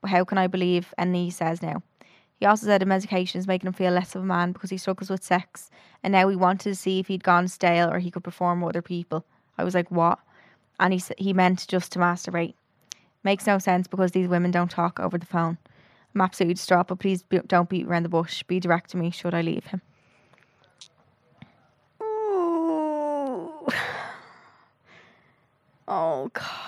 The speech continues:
Speaker 2: She said it herself. Like, if somebody had told her this story, she'd tell them to run.
Speaker 1: Yeah.
Speaker 2: Like,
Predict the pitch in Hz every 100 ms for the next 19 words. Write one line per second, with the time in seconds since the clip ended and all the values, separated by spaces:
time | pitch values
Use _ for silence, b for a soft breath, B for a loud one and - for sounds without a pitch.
0 | B - - 233 220 226 226 220 208 185
1 | 190 214 208 175 - _ 202 185 214 196
2 | 190 196 208 - 190 185 190 180 180 185
3 | - 185 165 175 - 202 - 185 175 185
4 | - 175 180 - _ _ _ _ _ _
5 | _ _ _ _ _ _ _ 220 180 170
6 | - - - _ _ _ - - 220 196